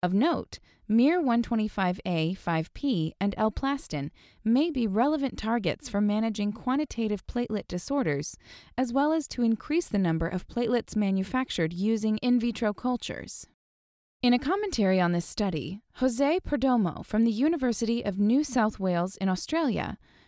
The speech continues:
notes that these observations reveal a new nexus in platelet production characterized by the inverse relationship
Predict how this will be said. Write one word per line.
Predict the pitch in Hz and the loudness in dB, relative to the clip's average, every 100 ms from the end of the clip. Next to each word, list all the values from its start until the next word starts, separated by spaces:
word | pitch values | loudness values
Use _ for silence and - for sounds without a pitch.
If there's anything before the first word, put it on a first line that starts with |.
| - | 0
notes | 233 294 330 - | 4 4 2 -4
that | 226 - | -6 -2
these | 277 339 | 0 2
observations | 269 226 226 214 240 240 170 151 - | 2 2 0 2 0 0 0 -2 -2
reveal | 214 196 220 220 - | -4 0 0 0 2
a | |
new | 214 220 285 320 | 4 6 6 6
nexus | 247 262 - - 175 - - | 4 2 -2 -8 -8 -12 -4
in | 202 | -4
platelet | - 254 262 247 - | 0 0 2 0 -2
production | 214 208 - 151 147 196 _ _ _ | -4 -4 -4 -6 -6 -8 _ _ _
characterized | - 294 302 269 269 269 254 | 0 2 2 0 2 2 0
by | - 233 | -2 -2
the | 233 | 0
inverse | 311 349 294 277 - | 0 2 2 0 0
relationship | 220 262 311 190 175 139 | 0 0 0 0 0 -4